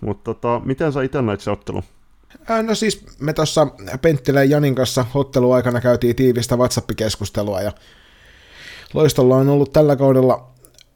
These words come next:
Speaker 2: siinä pidempien pallorallien kanssa ollut vähän tekemistä ja nyt tänään vois sanoa, että semmonen melko täydellinen kaksi erää aika lähelle,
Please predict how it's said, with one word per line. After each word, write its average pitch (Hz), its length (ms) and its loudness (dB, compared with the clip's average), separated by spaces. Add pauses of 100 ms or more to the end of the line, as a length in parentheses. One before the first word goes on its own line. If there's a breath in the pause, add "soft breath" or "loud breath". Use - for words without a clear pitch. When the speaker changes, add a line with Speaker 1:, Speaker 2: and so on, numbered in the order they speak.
(160)
Speaker 2:
siinä 143 440 0
pidempien 143 460 4
pallorallien 117 960 4
kanssa 110 300 -2
ollut 113 140 0
vähän 113 180 -2
tekemistä 113 520 -2
ja 101 80 0
nyt 110 140 -6 (300)
tänään 123 600 2 (960 soft breath)
vois 131 220 0
sanoa, 131 340 0
että 113 180 -8
semmonen 120 380 -2 (1500 soft breath)
melko 175 360 2
täydellinen 110 960 4
kaksi - 460 -4
erää 107 500 -2
aika 107 360 -2
lähelle, 101 460 -2